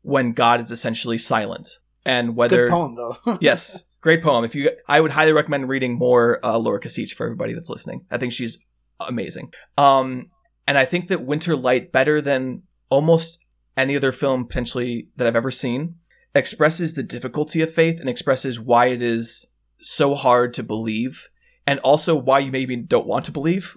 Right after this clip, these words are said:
Speaker 1: why, why God might not exist at all, why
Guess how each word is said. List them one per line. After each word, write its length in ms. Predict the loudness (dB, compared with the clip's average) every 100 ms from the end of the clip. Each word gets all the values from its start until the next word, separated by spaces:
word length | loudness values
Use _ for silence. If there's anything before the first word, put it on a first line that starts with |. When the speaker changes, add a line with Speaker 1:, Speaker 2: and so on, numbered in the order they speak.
| _
Speaker 1:
why, 540 | 2 4 4 0 -4 _ _ _
why 400 | -2 2 4 2
God 320 | 0 2 2 0
might 160 | -2
not 140 | -2 -2
exist 380 | -4 -6 -2
at 80 | 2
all, 300 | 4 2 -2 _ -20 _
why 680 | 2 4 6 4 2 -2